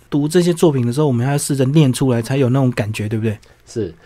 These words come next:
Speaker 2: 新诗，我觉得新诗一个很重要的特点在于它的节奏。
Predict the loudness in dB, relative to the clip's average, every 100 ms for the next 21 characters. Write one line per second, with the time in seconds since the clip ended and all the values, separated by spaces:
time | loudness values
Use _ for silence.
0 | -20 -20 -10 -4 -4 0 2 2 0 -2
1 | -2 -4 -2 -2 -2 -6 -8 -4 -2 -2
2 | -4 -2 -2 -4 -10 -8 -8 -8 -10 -12
3 | -16 -20 -18 -16